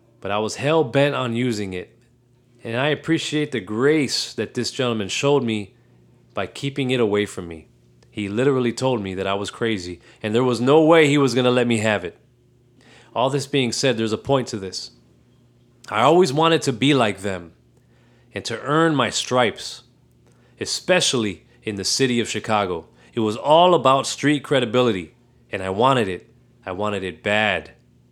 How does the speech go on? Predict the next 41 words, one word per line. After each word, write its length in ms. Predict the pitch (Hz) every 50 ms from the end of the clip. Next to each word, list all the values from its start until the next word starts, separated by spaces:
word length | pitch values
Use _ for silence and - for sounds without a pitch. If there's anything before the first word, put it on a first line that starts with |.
| _ _ _ _ _
I 80 | - 123
finally 380 | - - 202 214 208 196 190
connected 540 | 190 - 147 139 147 190 202 202 - 214 175
with 180 | 165 175 175 -
the 80 | 147
street, 420 | - - - - 170 185 185 - -
but 160 | 156 147 131
it 40 | 139
was 180 | 135 143 131
on 120 | 143 143 139
a 80 | 123
whole 460 | 110 131 156 165 170 175 175 170 170
different 500 | 147 120 135 156 147 147 - 151 139 135
level. 460 | 127 127 131 120 110 107 98 90 - - _ _ _ _ _ _ _
So 180 | - - - 107
let 140 | 107 123 139
me 60 | 139
share 320 | 135 - - 143 135 120
this 200 | 107 98 - -
with 220 | 107 98 - - 95
you. 160 | 90 85 - _ _ _ _ _ _ _ _ _ _ _ _ _ _ _ _ _ _ _ _ _ _ _ _ _ _ _
It 100 | 110 107
all 160 | 127 143 151
came 260 | 147 - 180 175 175
together 480 | 170 165 139 120 135 139 139 139 147 143
in 100 | 127 113
the 100 | 110 110
year 240 | 110 120 131 139 135
of 100 | 113 -
two 140 | - 135 123
thousand 380 | - 139 131 139 135 151 151
and 120 | 156 139 117
nine 360 | 104 98 98 101 110 120 120 _ _ _ _ _ _ _ _ _ _ _ _ _
when 100 | 101 98
I 60 | 98
met 160 | 98 107 120
a 60 | 123 120
young 260 | 120 139 147 143 139
man 420 | 143 143 135 120 104 90 87 87
one 160 | 90 92 90
night. 280 | 90 90 87 87 - -